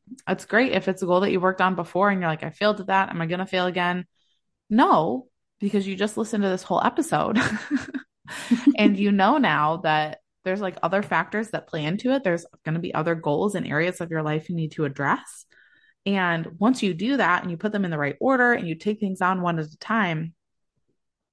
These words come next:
and you just stay the course with that process, even though it's not the way that everyone else does it,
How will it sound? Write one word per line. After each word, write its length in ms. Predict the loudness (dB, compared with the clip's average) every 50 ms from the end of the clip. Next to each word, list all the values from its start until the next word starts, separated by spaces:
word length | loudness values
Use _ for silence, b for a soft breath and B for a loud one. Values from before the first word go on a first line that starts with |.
| _ -8
and 120 | -6 -6
you 160 | -4 -4 -4
just 260 | -2 -2 -2 -2 -2 -2
stay 180 | 0 2 2
the 100 | 2 2
course 320 | 0 0 2 2 2 0 -2
with 120 | -4 -2
that 160 | -2 -4 -2
process, 460 | 0 0 0 2 2 -2 -4 -6 -4 -2
even 220 | -2 0 2 4 4
though 100 | 4 4
it's 160 | 4 2 0 0
not 240 | 0 0 0 0
the 80 | -2 0
way 180 | 0 2 2 2
that 120 | 0 0
everyone 320 | 0 0 0 -2 -2 0 0
else 260 | 0 -2 -2 -4 -6
does 240 | -4 -4 -2 0 2
it, 200 | 2 2 0